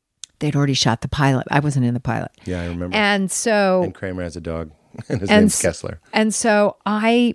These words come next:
Speaker 1: read those four scripts, and I was blown away by the material, but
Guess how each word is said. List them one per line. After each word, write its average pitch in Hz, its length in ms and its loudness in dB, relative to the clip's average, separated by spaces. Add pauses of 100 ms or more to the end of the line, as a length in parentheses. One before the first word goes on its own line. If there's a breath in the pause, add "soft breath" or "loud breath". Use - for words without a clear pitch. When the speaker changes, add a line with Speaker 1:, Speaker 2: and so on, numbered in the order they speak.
Speaker 1:
read 226 320 0
those 214 240 2
four 180 220 0
scripts, - 540 -2 (1080 soft breath)
and 202 260 2
I 208 120 2
was 202 160 0
blown 254 400 2
away 233 240 4
by 196 160 2
the 185 80 2
material, 247 500 2 (220 loud breath)
but 214 140 -2